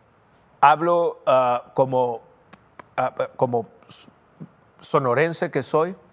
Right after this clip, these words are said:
Hablo como, como pegado aquí a México que vivo. También en México y también en otras naciones.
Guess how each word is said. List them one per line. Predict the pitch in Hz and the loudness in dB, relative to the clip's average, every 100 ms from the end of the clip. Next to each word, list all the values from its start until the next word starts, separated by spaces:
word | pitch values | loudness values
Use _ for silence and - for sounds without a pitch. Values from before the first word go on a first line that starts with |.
| _ _ _ _ _ _ _ _ - | _ _ _ _ _ _ _ _ -2
Hablo | 123 131 147 147 | 2 4 2 0
como, | 135 123 110 - _ - _ _ _ _ - | -2 -2 -4 -6 _ -20 _ _ _ _ -2
como | 135 127 120 - - - - | 0 0 -4 -10 -20 -20 -2
pegado | 139 123 151 143 | 2 4 2 0
aquí | - | 0
a | 143 | -2
México | 127 139 156 151 143 | 0 -6 -6 -8 -4
que | 131 | -4
vivo. | 123 151 160 175 _ _ _ _ _ _ _ _ _ _ _ _ _ _ _ _ _ _ _ _ _ _ _ _ _ _ _ - _ _ _ - - _ _ _ _ _ _ _ _ _ - | -4 -6 -8 -12 _ _ _ _ _ _ _ _ _ _ _ _ _ _ _ _ _ _ _ _ _ _ _ _ _ _ _ -20 _ _ _ -20 -20 _ _ _ _ _ _ _ _ _ -2
También | 127 131 | 0 0
en | 131 117 | -4 -4
México | 127 135 117 - - _ _ _ _ | -4 -4 -8 -12 -20 _ _ _ _
y | 123 | -2
también | 135 127 131 | -2 0 -2
en | 123 | -4
otras | 120 120 110 | -2 -4 -6
naciones. | 107 - 117 113 - | -10 -8 -8 -10 -18